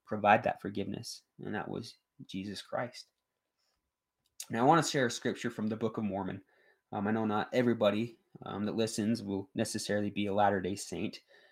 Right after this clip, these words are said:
but I still think it applies for, for Christians and people that believe in God. Uh, an ancient prophet, Nephi, um,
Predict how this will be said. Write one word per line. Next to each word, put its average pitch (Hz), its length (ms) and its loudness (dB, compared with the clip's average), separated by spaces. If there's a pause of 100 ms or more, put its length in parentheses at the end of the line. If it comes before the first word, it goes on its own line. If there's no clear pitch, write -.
(120)
but 123 100 6
I - 20 6
still 143 180 2
think 139 200 2
it 113 80 6
applies 110 400 6
for, 101 380 0
for 110 80 2
Christians 113 500 2
and 104 100 -2
people 104 260 -4
that 104 140 -4
believe 104 280 -2
in 104 100 -6
God. 95 300 0 (600)
Uh, 85 140 -2
an 113 120 2
ancient 127 300 4
prophet, 117 380 8
Nephi, 110 540 0 (840)
um, 50 420 -10